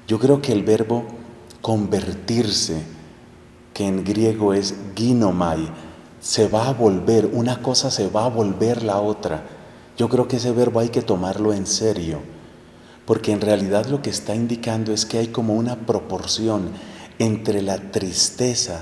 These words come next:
y luego la alegría. Algo así como que cuanto mayor sea la tristeza que sintáis cuando yo me vaya, más será, mayor será la alegría que tendréis,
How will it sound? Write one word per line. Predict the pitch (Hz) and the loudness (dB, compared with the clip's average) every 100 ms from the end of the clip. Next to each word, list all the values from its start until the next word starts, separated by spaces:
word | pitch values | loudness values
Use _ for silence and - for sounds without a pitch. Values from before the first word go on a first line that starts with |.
| - - - - - | -12 -20 -20 -14 -4
y | 101 | 0
luego | 98 98 98 110 | 2 2 2 -2
la | 104 90 | -2 -4
alegría. | 82 82 82 101 101 92 82 - - - - - - - - | -6 -8 -8 -6 -4 -4 -4 -8 -16 -20 -20 -20 -20 -8 0
Algo | 104 104 | 2 2
así | 110 123 | 2 2
como | 113 113 107 - | 2 2 2 0
que | 101 92 - - - - - | -2 -2 -6 -16 -18 -6 2
cuanto | 123 107 117 | 2 4 2
mayor | 101 95 95 110 117 | 4 2 2 2 0
sea | 135 127 | -2 0
la | 127 - | 0 -2
tristeza | 131 123 - - 131 139 - 85 80 - - - - - - - - | -4 -2 -4 0 2 2 2 -2 -6 -14 -18 -20 -20 -20 -20 -20 -4
que | 104 | 0
sintáis | - 104 95 92 95 127 117 90 87 - - - - | 0 0 -2 -4 -2 2 2 0 -2 -4 -8 -18 -8
cuando | 107 95 90 | -4 -2 -2
yo | 87 104 | -2 0
me | 107 | 0
vaya, | 92 107 104 92 85 - - - - - - - - - | 0 0 0 -2 -6 -8 -18 -20 -20 -20 -20 -20 -20 -10
más | 104 110 131 135 | -2 2 4 4
será, | - 107 95 98 95 95 - - - | 2 2 0 0 -2 -4 -10 -16 -10
mayor | 92 87 95 139 139 | -6 -2 2 2 2
será | - 104 95 92 78 - | 0 0 0 -2 -6 -10
la | 101 95 92 | -8 -4 -4
alegría | 90 90 101 113 117 110 | -2 -4 -4 -4 -6 -4
que | 98 | -6
tendréis, | - 98 92 92 113 131 113 92 - | -4 -4 -4 0 2 2 0 -2 -4